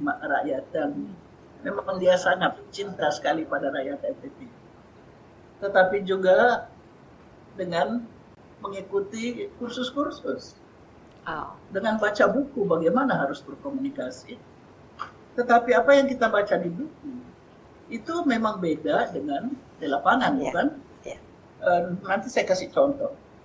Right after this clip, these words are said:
Speaker 1: Tetapi kalau waktu P K K dulu, kita, eh, s-, saya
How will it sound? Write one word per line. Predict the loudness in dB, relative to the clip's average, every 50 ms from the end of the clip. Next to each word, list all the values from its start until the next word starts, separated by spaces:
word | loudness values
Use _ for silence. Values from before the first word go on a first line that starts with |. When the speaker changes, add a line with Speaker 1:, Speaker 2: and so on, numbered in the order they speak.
| -20 -20 -20 -20 -20 -20 -20 -20 -20 -20 -10 -4
Speaker 1:
Tetapi | -2 2 6 6 6 6 4 2 0 0 -2 -4 -8 -12 -16 -20 -20 -20 -20 -20 -20 -20 -20 -20 -20 -20 -20 -20 -20 -20 -20 -20 -20 -20 -20 -20 -20 -20 -20 -20 -20 -20 -20 -20 -20 -20 -20 -20 -20 -20 -20 -20 -20 -20 -20 -20 -20 -20 -20 -20 -20 -20 -20 -4
kalau | 0 2 4 6 6 4 4 2 0 2 4
waktu | 4 4 4 2 0 0 0 -2 -4 -6
P | -8 -4
K | -2 -2 -2 -2
K | -2 -2 -2 -2 -2
dulu, | -4 -4 -2 -2 -4 -4 -6 -8 -12 -18 -20 -20 -20 -20 -20 -20 -20 -20 -20 -20 -20 -20 -20 -20 -20 -20 -20 -20 -20 -20 -20 -20 -20 -20 -12
kita, | -10 -10 -8 -4 0 2 4 4 2 2 0 -2 -4 -6 -10 -8
eh, | -2 0 2 4 4 4 4 2 0 -2 -4 -6 -6 -8 -12 -16 -20 -20 -20 -20 -20 -20 -20 -20 -20 -20 -20 -20 -20 -20 -20 -20 -20 -20 -20 -20 -20
s-, | -20 -20 -20 -20 -20 -20 -20 -20 -20 -4
saya | 0 2 4 4 6 4 4 2 0